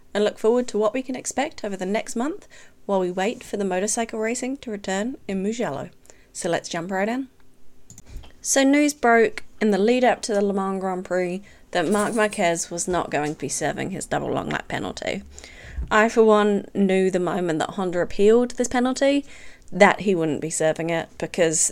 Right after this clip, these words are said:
they wouldn't have appealed if they didn't have a solid case. And the simple matter of the fact is you cannot change a penalty after the fact.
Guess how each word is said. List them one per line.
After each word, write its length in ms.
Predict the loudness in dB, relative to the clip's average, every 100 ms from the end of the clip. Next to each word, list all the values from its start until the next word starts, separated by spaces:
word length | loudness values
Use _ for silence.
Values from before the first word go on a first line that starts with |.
| 2
they 160 | 4
wouldn't 300 | 4 2 0
have 160 | -2 -2
appealed 400 | -2 -2 -2 -2
if 100 | -4
they 140 | -4
didn't 240 | -4 -6 -6
have 120 | -6
a 60 | -4
solid 340 | -2 -2 -2
case. 540 | 0 0 0 -4 -16 -18 -18 -18 -20 -14 -4
And 500 | -2 0 -2 -4 -8 -8
the 140 | -2
simple 380 | 2 2 0 0
matter 240 | 2 2
of 80 | -2
the 40 | 0
fact 300 | -2 0 -4
is 160 | -4
you 100 | -4
cannot 420 | -2 -2 -2 -4
change 260 | -6 -6 -8
a 40 |
penalty 380 | -8 -10 -8 -6
after 320 | -6 -8 -10
the 80 | -10
fact. 500 | -8 -6 -6 -10 -18